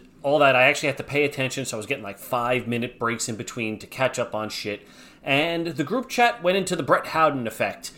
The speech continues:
And that's something we're trademarking. Brett Howden effect, trademark, uh, trademark twenty twenty-two, Blue Seat Blogs, everybody involved, et cetera, et cetera, et cetera. And that Brett Howden effect is the Rangers seemingly unwilling to play any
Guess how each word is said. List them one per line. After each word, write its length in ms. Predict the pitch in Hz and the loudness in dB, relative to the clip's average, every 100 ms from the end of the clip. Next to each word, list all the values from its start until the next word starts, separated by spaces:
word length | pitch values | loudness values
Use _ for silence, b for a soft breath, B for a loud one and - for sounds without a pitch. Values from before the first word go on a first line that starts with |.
| B B B - | B B B -4
And 640 | 143 131 127 127 127 123 | 2 4 4 4 2 2
that's 180 | 131 147 | 4 4
something 280 | 196 196 208 | 2 0 -2
we're 80 | |
trademarking. 760 | 247 185 139 135 123 - 143 135 | 0 4 4 6 6 4 -2 0
Brett 220 | 143 160 | 0 2
Howden 260 | 147 143 147 | 2 0 0
effect, 300 | 165 160 - | -2 -4 -4
trademark, 480 | 120 113 120 123 - - | -4 -2 -2 -2 -10 -8
uh, 320 | 123 113 117 | -2 2 0
trademark 360 | 113 120 113 - 120 - | 0 -6 -8 -10 -16 -18
twenty 220 | - 120 113 | -12 -10 -10
twenty-two, 440 | 120 107 107 147 | -10 -12 -8 -8
Blue 160 | 127 123 | -8 -10
Seat 240 | 123 104 | -10 -4
Blogs, 420 | 127 120 113 107 | 2 4 4 0
everybody 300 | 107 101 107 | -8 -8 -6
involved, 580 | 107 113 143 131 131 120 | -2 4 8 8 6 4
et 60 | 110 | -8
cetera, 240 | 101 95 | -10 -10
et 60 | 95 | -12
cetera, 200 | 95 95 | -14 -12
et 80 | |
cetera. 360 | - 156 110 123 B B B B | -6 -2 -2 -4 B B B B
And 400 | - 175 175 175 - | -4 -2 -2 -4 -6
that 500 | 185 247 - - - | -6 -6 -6 -20 -8
Brett 200 | - 269 | -4 -4
Howden 260 | 233 294 202 | -2 -2 -2
effect 400 | - 160 160 - | -2 0 0 -2
is 160 | 151 | -6
the 100 | - | -6
Rangers 600 | 151 190 214 208 202 196 - | -4 -2 -2 0 0 -2 -4
seemingly 840 | - 247 269 254 240 226 226 208 - - | -4 -4 -4 -6 -6 -4 -4 -4 -10 -6
unwilling 540 | 285 381 247 254 233 | -4 -2 -2 -2 -2
to 220 | 220 214 | -6 -10
play 500 | 185 - 196 190 185 - | -12 -8 -4 -4 -4 -8
any 360 | 170 190 190 | -8 -6 -8